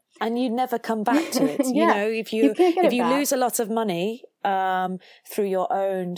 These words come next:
Speaker 1: kind of mistake, you know, or you, you fall for a scam, that's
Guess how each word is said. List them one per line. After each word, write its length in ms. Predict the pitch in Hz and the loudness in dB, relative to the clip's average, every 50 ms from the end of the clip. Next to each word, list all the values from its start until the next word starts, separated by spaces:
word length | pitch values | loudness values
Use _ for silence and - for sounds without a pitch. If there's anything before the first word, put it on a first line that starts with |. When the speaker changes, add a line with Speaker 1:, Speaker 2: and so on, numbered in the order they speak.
| - - | -10 -12
Speaker 1:
kind 180 | - 180 180 175 | -10 -8 -6 -6
of 80 | 170 | -6
mistake, 680 | 175 170 - - - 170 156 175 220 226 - - - - - | -6 -6 -6 -4 -4 -2 -2 -2 -4 -6 -10 -16 -20 -16 -12
you 140 | - - - | -10 -8 -6
know, 240 | 175 175 180 180 175 | -6 -6 -6 -4 -4
or 160 | 160 160 160 | -4 -4 -6
you, 320 | 156 160 165 160 160 160 160 - - _ _ | -6 -8 -8 -8 -8 -10 -12 -16 -20 _ _
you 140 | - 170 160 | -10 -10 -8
fall 260 | - - 190 185 190 | -4 -4 -2 -2 -4
for 160 | 185 - 185 | -4 -4 -6
a 40 | 180 | -6
scam, 580 | - - - - 160 160 160 165 185 214 233 - - - - - _ _ | -6 -6 -6 -4 -4 -4 -4 -4 -6 -6 -8 -12 -16 -20 -20 -20 _ _
that's 380 | - 202 - - - - - | -6 -4 -4 -4 -6 -8 -8